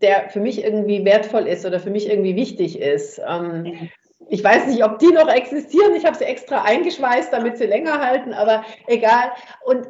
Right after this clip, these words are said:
Speaker 1: unter dem ersten Trittstein, da liegt der, äh, der Spruch von Konfuzius, wer immer glücklich sein muss, äh, wer immer glücklich sein möchte, muss sich stetig verändern.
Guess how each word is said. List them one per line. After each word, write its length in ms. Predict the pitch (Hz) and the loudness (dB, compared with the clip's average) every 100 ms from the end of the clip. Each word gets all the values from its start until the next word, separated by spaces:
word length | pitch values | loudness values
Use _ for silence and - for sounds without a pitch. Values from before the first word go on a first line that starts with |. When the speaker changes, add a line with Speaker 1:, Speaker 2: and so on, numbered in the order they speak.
| - | -4
Speaker 1:
unter 240 | 262 247 | 0 2
dem 160 | 240 220 | 0 -4
ersten 560 | 233 302 320 320 277 | 0 2 0 -2 -8
Trittstein, 960 | 240 277 302 - - 220 202 196 196 190 | 0 2 2 0 -4 0 2 0 -2 0
da 120 | 196 | 0
liegt 360 | 214 240 - - | 0 -2 -4 0
der, 460 | 226 214 208 208 | 4 4 4 2
äh, 160 | 196 196 | -2 0
der 160 | 196 202 | 0 0
Spruch 500 | - - 240 233 - | -6 -2 -2 -2 -6
von 220 | 226 220 | -4 -2
Konfuzius, 1080 | 240 214 208 247 240 254 233 226 226 - 196 | -2 -2 -2 -6 -6 -2 2 2 0 -8 -4
wer 460 | 202 196 196 196 - | 2 4 4 2 0
immer 300 | 277 285 269 | 0 0 0
glücklich 520 | 233 247 254 240 - | -4 -2 -6 -6 -2
sein 320 | 233 220 220 | 0 2 2
muss, 360 | 220 226 - - | 0 0 -4 2
äh, 280 | 220 208 196 | 4 4 6
wer 140 | 208 | 4
immer 220 | 254 277 | 4 2
glücklich 440 | 262 277 277 262 - | -2 -6 -6 -8 -2
sein 300 | 214 202 196 | 0 0 2
möchte, 600 | 233 - - 277 277 285 - - _ - | 2 2 -2 0 2 0 -10 -20 _ -6
muss 260 | 214 233 233 | -2 -2 -4
sich 340 | 202 - - | -8 -10 -16
stetig 520 | - 220 226 226 214 | 2 4 4 0 -8
verändern. 1080 | - 196 170 190 170 139 127 131 131 - | -6 -4 -2 -2 -2 -2 -6 -12 -16 -20